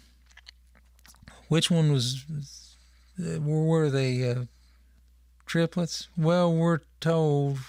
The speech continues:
when Noah awoke from his wine and knew what his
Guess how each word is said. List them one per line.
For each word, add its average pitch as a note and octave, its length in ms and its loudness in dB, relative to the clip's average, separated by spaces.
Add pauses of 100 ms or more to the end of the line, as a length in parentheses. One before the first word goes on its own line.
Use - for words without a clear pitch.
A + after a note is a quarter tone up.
when C3 480 0 (360)
Noah D3+ 380 4
awoke C#3 680 -2
from C#3+ 140 -4
his C3 240 -2
wine B2 880 -4 (600)
and C3 220 0
knew D3+ 180 2
what C#3 220 0
his C3+ 400 -4